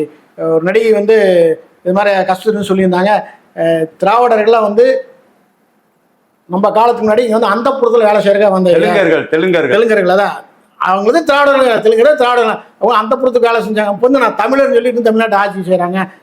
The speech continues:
Speaker 1: அப்படின்னு சொல்லி, அதுக்குன்னு சொல்றேன்.
Speaker 2: வாய் கொழுப்பு எடுத்து வெளியே வருது. வாய் கொழுப்பு எடுத்து வெளியே வந்து அவங்கள சொல்லுது, வாங்கி கட்டிக்கிச்சு.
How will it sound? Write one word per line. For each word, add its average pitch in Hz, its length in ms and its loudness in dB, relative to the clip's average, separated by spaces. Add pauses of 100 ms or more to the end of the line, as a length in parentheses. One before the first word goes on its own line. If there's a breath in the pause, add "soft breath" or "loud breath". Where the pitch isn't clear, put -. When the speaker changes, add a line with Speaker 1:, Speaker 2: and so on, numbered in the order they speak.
Speaker 1:
அப்படின்னு 185 200 -4
சொல்லி, 180 140 0
அதுக்குன்னு 180 360 -2
சொல்றேன். 160 460 -6
Speaker 2:
வாய் 208 300 0
கொழுப்பு 185 320 0
எடுத்து 180 240 0
வெளியே 190 240 0
வருது. 156 500 0 (640)
வாய் 208 260 0
கொழுப்பு 180 320 0
எடுத்து 156 680 0
வெளியே 190 240 0
வந்து 180 280 0
அவங்கள 185 260 0
சொல்லுது, 165 360 -2
வாங்கி 185 340 0
கட்டிக்கிச்சு. 147 520 -2